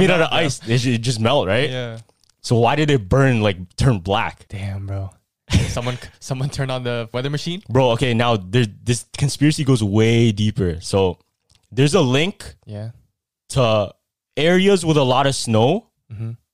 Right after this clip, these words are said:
Speaker 1: and cancer.
Speaker 2: Okay.
Speaker 1: Like, I think New York,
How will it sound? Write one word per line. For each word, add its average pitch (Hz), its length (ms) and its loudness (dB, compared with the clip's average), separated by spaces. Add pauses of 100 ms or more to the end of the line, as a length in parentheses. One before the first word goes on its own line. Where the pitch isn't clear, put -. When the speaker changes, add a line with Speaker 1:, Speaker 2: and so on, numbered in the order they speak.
(140)
Speaker 1:
and 110 200 -2
cancer. 110 600 -2 (180)
Speaker 2:
Okay. 104 260 -8 (100)
Speaker 1:
Like, 117 340 -2
I 104 100 -6
think 117 220 -2
New 101 220 0
York, 120 640 2